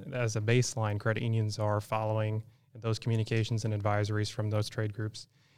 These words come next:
And then just getting into, um, depending on the line of business, some of the more focused, um, resources for things like mortgage,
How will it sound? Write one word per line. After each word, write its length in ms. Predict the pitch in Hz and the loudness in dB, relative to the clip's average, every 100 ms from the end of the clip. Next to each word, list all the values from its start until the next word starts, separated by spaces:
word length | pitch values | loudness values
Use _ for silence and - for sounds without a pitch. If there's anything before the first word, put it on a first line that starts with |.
| _ - | _ 0
And 140 | 151 | 4
then 180 | 143 131 | 6 4
just 220 | 127 - | 2 0
getting 200 | 123 120 | 2 2
into, 540 | 113 - 113 110 110 117 | 2 0 0 2 0 -2
um, 240 | 113 107 | -2 -2
depending 360 | 110 - 120 113 | -4 -2 0 2
on 140 | 107 | 0
the 100 | 104 | -2
line 220 | 107 113 | 2 2
of 80 | 107 | 4
business, 400 | 110 117 110 107 | 4 2 0 -2
some 280 | - - 110 | -2 -4 -4
of 40 | |
the 80 | 107 | -2
more 320 | 104 107 107 | -2 0 0
focused, 640 | 107 113 110 117 - - - | 0 -2 0 -2 -4 -12 -6
um, 480 | 113 104 104 104 107 - | -4 -2 -4 -4 -8 -10
resources 580 | - 120 120 117 - 117 | -4 0 2 0 0 -4
for 420 | - 117 110 107 - - _ _ | -4 -4 -2 -2 -4 -20 _ _
things 240 | 120 110 | -2 0
like 160 | 113 107 | 0 0
mortgage, 520 | 110 104 104 101 - | -2 0 -2 -4 -10